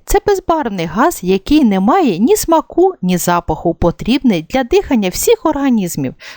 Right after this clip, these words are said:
трохи важчий за повітря і малорозчинний у воді.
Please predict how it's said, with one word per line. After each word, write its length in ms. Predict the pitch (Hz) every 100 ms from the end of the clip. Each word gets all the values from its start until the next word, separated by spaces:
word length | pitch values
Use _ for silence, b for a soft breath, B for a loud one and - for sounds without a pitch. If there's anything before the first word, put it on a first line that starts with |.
| B
трохи 380 | - 240 - 175
важчий 420 | 147 220 - 359
за 120 | 359
повітря 580 | 359 392 277 226 202 185 B B B
і 260 | 240 254 196 B B B
малорозчинний 1000 | 202 277 302 294 285 - - 233 170 -
у 120 | 220
воді. 420 | 226 285 - 135